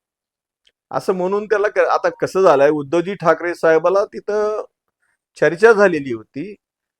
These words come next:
ह्याच्यानंतर ज्या टायमात आता आमचे आदरणीय राज ठाकरे साहेब म्हणतात की "बाबा तुमचं", मग मु-, सभेमध्ये स्वतः देवेंद्र फडणवीस सांगतात की "बाबा, अं,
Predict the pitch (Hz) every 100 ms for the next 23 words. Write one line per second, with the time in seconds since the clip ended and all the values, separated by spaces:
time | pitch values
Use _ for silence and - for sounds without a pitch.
0 | _ - 104 104 - 185 202 185 156 139
1 | 165 131 - _ _ _ _ _ _ _
2 | _ 101 101 123 165 190 202 196 196 196
3 | - _ _ - - - 170 170 160 156
4 | 180 175 165 - 131 131 151 160 165 139
5 | 131 - 120 135 135 - 95 101 113 107
6 | 123 123 160 165 170 180 180 - 165 156
7 | 175 170 170 165 123 - _ _ _ -
8 | - - - - 110 160 196 190 190 196
9 | - - 127 202 196 196 196 185 160 131
10 | 147 170 180 180 - 160 170 170 175 156
11 | 156 160 - 165 160 160 165 160 165 -
12 | - 135 127 120